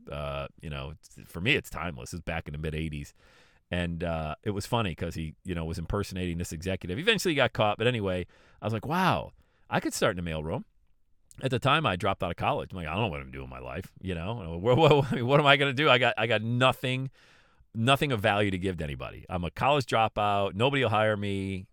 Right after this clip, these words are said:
You know, I was a bartender. I love that, but I couldn't do that long term. Couldn't take those hours. And then I saw the movie Wall Street with Charlie Sheen and Michael Douglas, classic movie again. That got me thinking. That's why I took the Series seven exam, became a stockbroker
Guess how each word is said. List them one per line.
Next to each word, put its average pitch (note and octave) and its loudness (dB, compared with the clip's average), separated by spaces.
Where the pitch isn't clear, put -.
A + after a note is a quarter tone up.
You G2 -6
know, F#2+ -4
I - -4
was F2 -6
a D#2 -6
bartender. A#2+ 0
I F2 0
love G2 4
that, F#2+ 0
but F2+ -6
I E2+ -2
couldn't B2 -4
do D2+ -6
that D#2 -4
long D2 -8
term. D#2 -8
Couldn't E2+ -6
take D#2+ -6
those C#2 -8
hours. D#2+ -6
And A2 -2
then C#3+ 2
I C#3+ 2
saw C3 2
the A#2+ 0
movie A#2+ 2
Wall G#2+ 6
Street F#2 -4
with D2 -12
Charlie G2 -2
Sheen G#2 -4
and D2 -8
Michael F2 -4
Douglas, E2 -6
classic F2+ -6
movie E2+ -2
again. E2+ -6
That F#2 -4
got F2 -4
me E2+ -6
thinking. F2 -8
That's F2 -8
why F2+ -6
I E2 -6
took - -8
the - -12
Series E2+ -6
seven F#2 -6
exam, E2 -8
became F#2 -6
a D#2+ -6
stockbroker E2+ -8